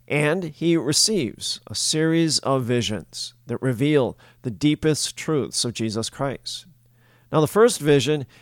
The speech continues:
is of the risen Lord. Now, he hears the voice of Jesus, and he describes it like a trumpet. Now, many of us have heard a trumpet, and we recognize that is one, one of the most powerful instruments in music.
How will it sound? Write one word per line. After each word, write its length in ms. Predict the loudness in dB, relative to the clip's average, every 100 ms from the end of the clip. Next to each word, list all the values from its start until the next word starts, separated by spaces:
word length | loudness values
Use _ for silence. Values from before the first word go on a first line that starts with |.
| _
is 160 | 0 4
of 200 | 4 2
the 80 | 2
risen 360 | 2 0 0
Lord. 400 | 0 0 -2 -6 -14 _ _ _ _ -10
Now, 180 | -4 -2
he 100 | 0
hears 360 | 2 4 4 2
the 100 | -2
voice 440 | 2 2 2 -2
of 160 | -6 -6
Jesus, 520 | -2 -2 -2 -4 -4
and 80 | -4
he 80 |
describes 680 | -4 -4 -2 0 2 2 0
it 140 | -2 -2
like 180 | -4
a 60 | -4
trumpet. 540 | -6 -6 -6 -6 -12 -14 _ _ _ _ _ _ -4
Now, 200 | 2 2
many 280 | 4 4 6
of 80 | 6
us 220 | 4 4
have 180 | -2 -2
heard 360 | 0 2 2 0 -8
a 80 |
trumpet, 640 | -8 -6 -4 -2 -4 -10 _ _ _ _ -8
and 120 | -2
we 100 | 2
recognize 720 | 4 4 4 0 0 -2 -4
that 240 | -2 -2 0
is 180 | -2 -2
one, 340 | -2 -2 -4 _ _ -8
one 160 | -4 0
of 60 |
the 60 | 2
most 280 | 0 -2 -8
powerful 600 | -4 2 2 2 -4 -2
instruments 800 | -4 -4 -6 -6 -8 -10 -12 -8
in 160 | -4
music. 540 | 0 0 -2 -8 -12